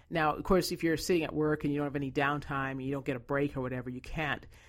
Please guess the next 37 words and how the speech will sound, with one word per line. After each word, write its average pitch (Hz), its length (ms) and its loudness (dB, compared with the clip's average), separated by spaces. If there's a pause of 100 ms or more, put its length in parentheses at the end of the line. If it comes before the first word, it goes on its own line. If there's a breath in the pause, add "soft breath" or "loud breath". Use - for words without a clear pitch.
(160 loud breath)
use 160 240 2
the 135 120 -2
work 151 360 2
time, 131 340 0
but 135 240 -4
all 175 220 2
the 190 120 2
other 165 160 0
time 160 280 -4
that 143 80 -6
you 147 80 -4
have 143 140 -4
available 139 840 -2
could 135 140 -10
be 139 120 0
about 139 380 -2 (340 loud breath)
your 139 140 -2
business 208 440 4
opportunity 139 720 -4
if 143 180 -6
you 143 140 -4
know 143 640 -2 (360 soft breath)
your 151 140 0
goal 143 720 0
and 135 160 -6
you 135 120 -4
focus 156 600 -2
on 127 180 -6
that 127 260 -6
goal. 156 300 2
You 135 120 -4
don't 170 200 0
let 185 180 -2
time 156 440 -4
disappear. 139 880 -2 (420 soft breath)
You 147 240 -2
actually 143 720 -2